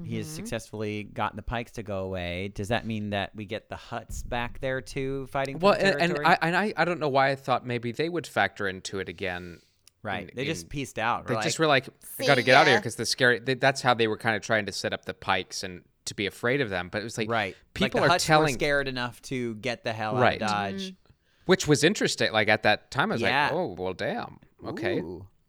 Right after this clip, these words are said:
Speaker 3: I thought the Hutts were kinda gonna be the problem for Boba here, but, uh,
Speaker 1: Mm-hmm.
Speaker 3: but that's what it boils down to, is, like, people telling me how I should feel and kind of trying to gu-, guide us that way instead of showing.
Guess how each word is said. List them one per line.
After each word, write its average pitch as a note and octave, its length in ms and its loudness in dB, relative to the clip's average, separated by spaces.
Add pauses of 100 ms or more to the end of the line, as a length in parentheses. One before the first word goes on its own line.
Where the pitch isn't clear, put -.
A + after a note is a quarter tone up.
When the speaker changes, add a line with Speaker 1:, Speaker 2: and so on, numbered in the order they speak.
(420)
Speaker 3:
I C#3+ 80 8
thought D3 220 6
the G#2+ 100 4
Hutts - 260 -2
were C3+ 80 -2
kinda F#2 260 -2
gonna F2+ 180 -6
be F#2 100 -6
the F2 100 -10
problem F#2 480 0
for - 160 -10
Boba F#2 320 -6
here, B1 260 -14 (120)
but, G#2+ 180 0
uh, G2 140 2 (120)
Speaker 1:
Mm-hmm. G#2 340 -10 (560)
Speaker 3:
but C3+ 100 -4
that's F3 240 2
what F3+ 120 4
it A#2+ 80 -2
boils B2 300 -2
down A2+ 200 2
to, A#2 100 -8
is, F#2 100 -4
like, G2 140 -4
people - 320 -12
telling A#2 600 0
me F2 180 -6
how F2+ 260 -4
I D#2+ 140 -4
should - 240 -12
feel D2 540 -8 (200)
and G2 240 -6 (160)
kind G#2+ 200 -4
of F#2+ 140 -10
trying A2+ 300 -2
to G2 80 -10 (320)
gu-, A#2+ 360 -6
guide G#2 260 4
us G2 280 -2
that F#2+ 280 0
way F2+ 240 -6
instead G2 380 -6
of - 100 -14
showing. A1+ 640 -10